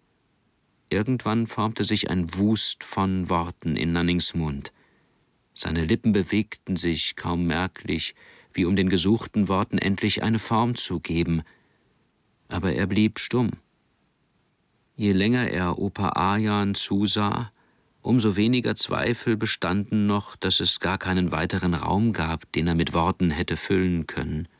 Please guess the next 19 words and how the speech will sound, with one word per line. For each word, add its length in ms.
Er 160
sah 140
Hermann 460
an, 320
der 180
wiederum 360
seinen 260
Opa 300
beobachtete. 840
Enttäuscht 720
drehte 220
Nanning 280
sich 280
um 260
und 320
ging. 300
Hermann 320
folgte 380
ihm. 240